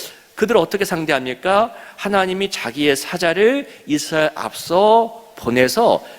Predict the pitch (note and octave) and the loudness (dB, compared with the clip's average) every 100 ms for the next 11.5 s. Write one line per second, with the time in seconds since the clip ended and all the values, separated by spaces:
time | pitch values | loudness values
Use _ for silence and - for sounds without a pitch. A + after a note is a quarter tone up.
0 | - - A3 B3 A#3+ G3 - C3+ F#3+ D#3+ | -14 -4 0 2 6 4 4 0 0 2
1 | E3+ E3 A#2+ A#2 C#3+ G#3+ A3+ - - - | 0 0 0 0 2 2 0 -16 -16 -12
2 | - C4 B3+ A3+ F#3 D#3+ E3 D3+ D3+ A2+ | -8 -6 -2 0 0 0 0 -2 -4 -6
3 | G#2 G#2 E2 _ _ - - E4 E4 E4+ | -4 -6 -10 _ _ -18 -2 4 4 4
4 | G#3+ A3+ D3+ A#2 B2 A#2+ G2+ A#2 G2+ - | 2 0 -2 -2 -4 -6 -2 -2 -2 -6
5 | - - F2+ - C3+ G2+ F2+ E2+ E2 - | -14 -10 -8 -4 -2 -2 -2 -8 -12 -14
6 | _ _ _ _ - - - C#3 D#3+ D#3+ | _ _ _ _ -20 -14 -2 2 2 2
7 | A3+ G#3 F3 E3+ E3 F#2+ G#2+ A2+ A2 F2+ | -2 0 -2 0 0 0 -2 -4 -6 -8
8 | D#2+ D2+ _ _ _ - B2+ A#2 B2 C3 | -8 -12 _ _ _ -8 -2 -2 -2 -4
9 | - G3 E3 A#3+ - - - _ - G3 | -4 -2 0 0 -4 -14 -20 _ -8 0
10 | G3+ F#3 D#3+ A3+ - - - - A2 A2+ | 2 4 2 0 -6 -20 -20 -8 -4 -4
11 | F#2+ F#2 E2 D2 | -6 -6 -8 -8